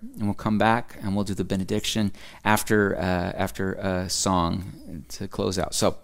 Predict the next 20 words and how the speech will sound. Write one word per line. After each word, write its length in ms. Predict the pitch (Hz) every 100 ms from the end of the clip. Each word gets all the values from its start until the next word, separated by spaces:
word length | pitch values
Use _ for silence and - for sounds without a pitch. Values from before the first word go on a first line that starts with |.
| - - - - - -
let's 140 | 117 -
go 100 | 120
ahead 160 | 113
and 80 | 98
pray. 240 | - 90 85 - - - - - - - - - -
Father, 300 | - 127 107
thank 260 | 117 101
you 120 | 101 92
so 280 | - 110
much 260 | 107 98 -
for 100 | 107
your 120 | 95
word. 540 | 95 107 113 117 117 127 - - - - - - -
Thank 220 | 135 131
you 80 | 131
so 220 | - 127
much 240 | 117 110 -
that 120 | 90
no 100 | 110
matter, 400 | 113 113 107